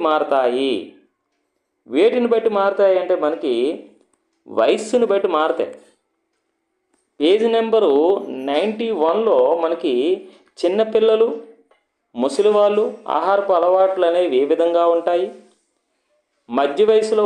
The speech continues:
ఉన్నటువంటి వారి యొక్క ఆహారపు అలవాట్లు ఏ విధంగా ఉంటాయి అంటే వయస్సుని బట్టి ఆహారపు అలవాట్లు మారతాయని క్లియర్గా చెప్పడం జరిగింది. చాలా జాగ్రత్తగా చూడండి. ఇక్కడ చూడండి,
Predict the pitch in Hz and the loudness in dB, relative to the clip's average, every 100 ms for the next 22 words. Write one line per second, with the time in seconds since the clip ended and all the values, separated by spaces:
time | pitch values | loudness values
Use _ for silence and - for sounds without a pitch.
0 | 208 202 202 196 190 202 156 147 190 - | 0 0 0 -2 0 0 0 -2 -6 -12
1 | _ _ _ - 147 175 196 190 185 170 | _ _ _ -4 0 2 2 0 0 0
2 | 139 170 - 139 156 180 180 156 151 175 | 2 0 -2 -2 0 0 0 2 2 2
3 | 170 135 151 165 165 165 170 156 170 - | 0 0 2 2 2 2 2 0 -2 -2
4 | - - - 156 147 117 180 220 247 240 | -12 -12 -6 -4 0 0 0 0 0 2
5 | 220 220 214 165 185 190 185 170 170 170 | 2 2 2 2 0 0 0 2 2 0
6 | 165 135 143 165 175 160 147 - 147 156 | 0 0 0 2 2 2 0 -4 -2 0
7 | 151 156 147 139 156 156 151 151 156 190 | 2 0 0 0 -2 0 0 -2 -4 -8
8 | - _ _ 131 127 135 139 139 131 139 | -14 _ _ -2 0 0 2 0 0 -2
9 | 139 156 - - - - _ - 220 220 | -2 -6 -12 -20 -20 -20 _ -2 0 0
10 | 214 190 | 0 0